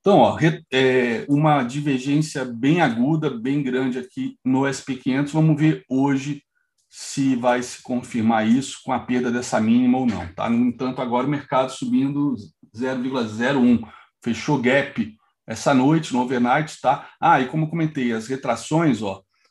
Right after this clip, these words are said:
se aqui porventura a projeção é essa mesmo, nesse ponto, né, aqui cravando cem por cento, ó, já fiz até um teste na retração de cinquenta aqui, quando voltou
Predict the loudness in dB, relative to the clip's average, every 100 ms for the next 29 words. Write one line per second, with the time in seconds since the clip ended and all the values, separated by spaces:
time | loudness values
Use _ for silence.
0 | _ -4 -4 -2 -2 2 2 2 2 -2
1 | -2 -4 -4 -6 -2 -4 -4 -16 _ _
2 | -4 0 0 0 2 4 6 4 2 0
3 | -2 -8 -6 2 4 4 0 -16 _ _
4 | _ -4 0 -2 -4 -6 0 0 2 0
5 | 0 -4 -6 -6 -10 0 2 2 0 -18
6 | _ _ -6 -4 -4 -4 -2 -2 0 0
7 | 0 0 -4 -2 -4 -6 -4 -6 -2 -2
8 | -2 -2 -2 0 -2 -2 -2 -8 -6 -2
9 | 0 0 0 -4 -6 -6 -6 -6